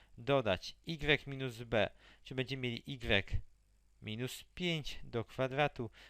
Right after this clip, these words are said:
równa się promień do kwadratu. Długość promienia tutaj policzyliśmy, to jest sześć pierwiastków z dwóch, czyli bierzemy sześć pierwiastków z dwóch do kwadratu.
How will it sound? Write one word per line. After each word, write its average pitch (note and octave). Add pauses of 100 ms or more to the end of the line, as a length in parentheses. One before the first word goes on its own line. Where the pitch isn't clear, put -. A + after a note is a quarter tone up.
(140)
równa C3+
się C3
promień B2
do A2
kwadratu. A#2 (300)
Długość D3
promienia B2
tutaj -
policzyliśmy, A2
to -
jest A2
sześć -
pierwiastków G#2
z G2+
dwóch, A#2 (640)
czyli E3
bierzemy A#2+
sześć - (440)
pierwiastków G2+
z F#2
dwóch F2+ (600)
do A#2+
kwadratu. A#2